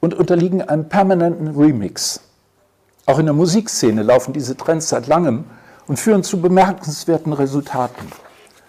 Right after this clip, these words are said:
Schauen Sie sich beispielsweise die Clips von Beyoncé im Louvre an. Wer sich daran noch mit altertümlichen Sortierkriterien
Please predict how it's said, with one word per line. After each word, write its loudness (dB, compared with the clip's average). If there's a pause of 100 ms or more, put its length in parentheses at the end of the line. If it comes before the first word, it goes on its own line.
(280)
Schauen 4
Sie 0
sich -8
beispielsweise 0
die -4
Clips -2
von -6
Beyoncé 2
im 0
Louvre 2
an. -14 (880)
Wer 0
sich -6
daran 4
noch 0
mit -6
altertümlichen 0 (300)
Sortierkriterien 0